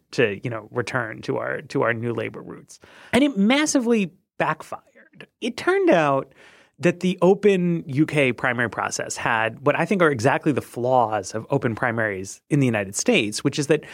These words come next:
very few people vote in them, you know, one way or the other. Like, m-, most people just don't care.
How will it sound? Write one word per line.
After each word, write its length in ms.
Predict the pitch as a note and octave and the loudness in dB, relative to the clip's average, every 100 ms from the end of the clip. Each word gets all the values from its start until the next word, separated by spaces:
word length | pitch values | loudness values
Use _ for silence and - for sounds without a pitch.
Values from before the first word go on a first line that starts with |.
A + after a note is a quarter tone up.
| - _ _ _ _ - | -20 _ _ _ _ -4
very 400 | D3 C#4+ F4+ E4 | 0 2 2 0
few 280 | - G3 | 2 2
people 680 | C3 - F#3+ A3+ G3 F2+ - _ _ _ _ B2 | 2 -4 -4 -4 -4 -6 -12 _ _ _ _ -4
vote 380 | B2 F#3 G3 - | 2 2 0 -4
in 220 | A#2+ G2+ | -8 -10
them, 420 | - - - - _ _ _ | -16 -20 -20 -20 _ _ _
you 140 | - D#3+ | 0 4
know, 120 | C3 | 4
one 220 | A2+ D3 | 4 4
way 120 | C3+ | 4
or 60 | A2+ | 4
the 140 | A2+ | 4
other. 320 | B2+ A#2 - - | 2 2 -4 -6
Like, 140 | C#3+ | 0
m-, 160 | D#3 G3 | 0 2
most 200 | G3+ C4+ | 2 2
people 200 | D4 A#3 | 4 2
just 160 | D#3 C3 | 0 0
don't 200 | C3 F#2+ | -2 -2
care. 720 | - - C#3 F#2+ - F3+ - | -8 -4 -4 -4 -12 -14 -14